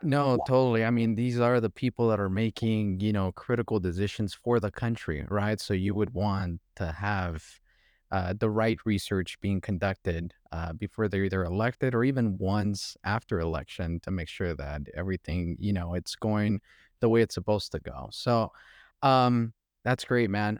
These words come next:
Speaker 1: Uh, let's talk about one of the trending topics right now, which is chat G P T. You know, it, Open A I, it's, it's been, uh, something that I think tremendously developed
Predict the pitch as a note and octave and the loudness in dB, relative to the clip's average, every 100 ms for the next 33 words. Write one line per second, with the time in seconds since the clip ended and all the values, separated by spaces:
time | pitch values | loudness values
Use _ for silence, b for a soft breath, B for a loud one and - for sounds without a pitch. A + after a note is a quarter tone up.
0 | - C3 B2 A#2 _ _ - D3+ - G#3+ | -2 2 2 2 _ _ -2 -2 0 0
1 | F#3 F3+ D3+ C#3+ D3+ C3 - C3 C3+ B2 | 2 4 4 4 4 2 0 0 0 0
2 | B2 A#2+ A#2+ - A#2 A2+ G#2+ A2+ A#2 G#2 | 0 2 0 -2 -2 0 0 2 0 0
3 | G2 - A#2 G#2 G#2+ F#2+ E2+ - - - | -6 -6 -4 -4 -4 -6 -8 -10 -14 -16
4 | _ - A2 G#2 G#2 G#2 - C3 C3 C3+ | _ -6 -2 0 0 -2 -2 0 2 2
5 | B2 A#2+ A2+ A2+ A2+ A2+ G#2 - - F2+ | 2 2 2 2 2 2 0 -4 -8 -8
6 | - A2+ G#2 G#2 G2+ - b b b b | -4 -2 0 -2 -4 -6 b b b b
7 | G#2 G2+ F#2+ E2+ C2+ - A#2+ G#2 A#2+ A#2 | 0 2 0 -2 -6 -4 -4 0 0 0
8 | G2 F2 - G2 - B2+ A#2+ A2 - F#2+ | 0 -2 -4 -6 -4 -2 -2 -2 -4 -4
9 | G#2 A2+ A#2 - B2 G#2 F2 - F2 A2+ | -2 -2 -4 -2 0 0 -4 -2 0 0
10 | - | -2